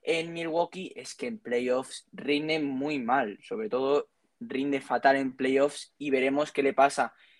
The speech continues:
en los Clippers si se clasifican, y es que me parece que está sobrepagadísimo. O sea, hay jugadores, como he dicho antes, en el caso de Danilo Gallinari, que es que podrían tener ahí una tercera espada, eh, muchísimo mejor.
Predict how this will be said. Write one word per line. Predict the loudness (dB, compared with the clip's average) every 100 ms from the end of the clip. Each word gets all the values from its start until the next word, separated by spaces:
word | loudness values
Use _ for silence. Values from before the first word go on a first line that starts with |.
| -6
en | 0
los | 0 0
Clippers | -2 0 -2
si | -2
se | 2
clasifican, | 6 6 4 -10 -2 -2 -2 -6
y | -14
es | -14
que | -10
me | -10
parece | -8 -8 -8
que | -12
está | -6 -4 -4
sobrepagadísimo. | -8 2 4 4 4 2 2 2 -2 -8 -14
O | -16 _ _ _ -6
sea, | -4
hay |
jugadores, | -4 0 2 2 2 -2
como | -6 -8 -4 -2
he | -2
dicho | -4 -4
antes, | -4 -4 -8 -10 _ -20 -6
en | -4 -4
el | 4
caso | 4 6
de | 6
Danilo | 6 4 0 0
Gallinari, | 0 -2 -4 -4 -6 -14 _ _
que | -12 -10
es |
que | -8 -8
podrían | -6 -6 -6
tener | -6 -4 -2
ahí | -4 -4 -10 -14 _ _ -8
una | -4 -4
tercera | -4 -6 -4 0 0
espada, | -2 0 2 2 -2 -6 _ _ _ _
eh, | -6 -4 -4
muchísimo | -4 -8 -8 -8 -4 -2
mejor. | -2 0 2 2 -2